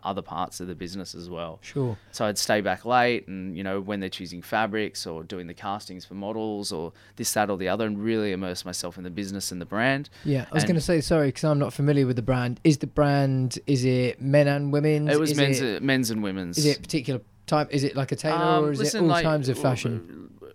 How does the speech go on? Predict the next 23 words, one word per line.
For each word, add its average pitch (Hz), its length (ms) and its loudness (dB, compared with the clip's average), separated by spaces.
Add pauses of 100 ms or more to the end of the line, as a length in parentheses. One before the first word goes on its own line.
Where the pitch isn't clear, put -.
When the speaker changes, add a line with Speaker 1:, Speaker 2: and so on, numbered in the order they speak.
(220)
Speaker 1:
It, 147 140 -2
it's 151 160 0
still 156 200 4
around 127 220 4
today. 117 320 4
Speaker 2:
Yeah. 147 140 2
Speaker 1:
Th-, - 180 -12
it's - 120 -8
in 123 100 0
Myer. 107 460 0
Um, 135 260 4
at 160 160 0
the 156 120 0
time, 117 580 2 (320)
it - 80 -2
was 127 180 0
when 117 580 0
Australian 131 360 4
fashion 110 320 -2
was 101 100 -6
very 92 280 -2
different. 87 500 -10
So 107 460 2